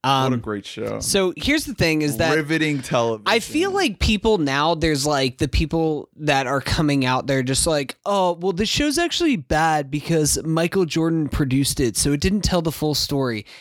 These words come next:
Speaker 2: And guess what? To my, like, what I wanna say to those people is, like,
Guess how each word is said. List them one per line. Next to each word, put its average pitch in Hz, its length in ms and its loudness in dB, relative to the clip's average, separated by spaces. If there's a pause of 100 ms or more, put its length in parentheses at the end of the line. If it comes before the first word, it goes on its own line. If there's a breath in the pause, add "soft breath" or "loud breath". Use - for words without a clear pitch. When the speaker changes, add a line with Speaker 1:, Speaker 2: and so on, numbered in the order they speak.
(140 loud breath)
Speaker 2:
And 269 120 0
guess 359 180 -2
what? 220 180 0
To - 80 -8
my, 277 280 -2 (1500 loud breath)
like, 247 300 0 (320 loud breath)
what 226 160 0
I 302 60 4
wanna 302 180 -2
say 226 160 0
to 208 40 2
those 202 160 0
people 220 280 -2
is, 180 120 -2
like, 160 400 0